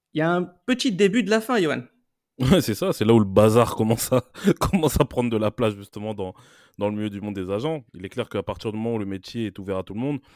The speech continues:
Speaker 2: ça veut dire qu'il n'y a même pas besoin d'avoir des connaissances pointues dans le football pour pouvoir, euh, placer les joueurs où il le faut.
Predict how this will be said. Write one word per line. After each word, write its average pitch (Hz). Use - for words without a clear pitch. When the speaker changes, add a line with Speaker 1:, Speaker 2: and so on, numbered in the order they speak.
Speaker 2:
ça -
veut 92
dire 113
qu'il 104
n'y 98
a 98
même 113
pas 123
besoin 117
d'avoir 110
des 98
connaissances 104
pointues 127
dans 101
le 110
football 113
pour 104
pouvoir, 104
euh, 101
placer 104
les 101
joueurs 110
où 113
il 107
le 110
faut. 156